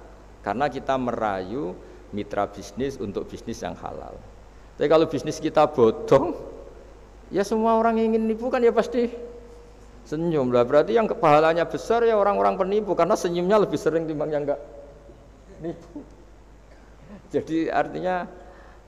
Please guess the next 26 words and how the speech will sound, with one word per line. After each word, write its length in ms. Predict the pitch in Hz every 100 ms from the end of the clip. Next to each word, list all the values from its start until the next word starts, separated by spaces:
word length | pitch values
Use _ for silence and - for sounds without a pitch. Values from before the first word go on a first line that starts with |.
| - -
akhlak 720 | 120 120 - 92 95 123 -
itu 160 | 117 139
menemukan 720 | 123 120 120 120 117 113 117
momentum 800 | 113 113 113 110 110 113 107 107
sebagai 400 | 110 107 98 104 101
ibadah 480 | - 80 - 101 135
setelah 320 | 104 104 120
ada 160 | 120
kepastian 560 | 104 110 107 - 110 110
hukum 400 | 101 95 117 107
apa? 160 | - - - - - - - - - - - -
Halalnya. 600 | 104 101 98 98 85 76 - - - - - - - - - -
Tapi 120 | 123 151
kalau 240 | 147 147
nggak 200 | 120 110
ada 80 | 123
kepastian 480 | 117 127 123 127 117
hukum 400 | 113 113 117 113
halalnya, 720 | - 104 98 82 80 85 98 123
ya 80 | 104
ini 160 | 117
senyum 400 | 135 117 107 123
itu 80 | 175
dievaluasi 720 | 175 110 117 113 120 - 117
tadi. 320 | 117 - 110 95
Misalnya 360 | 90 98 87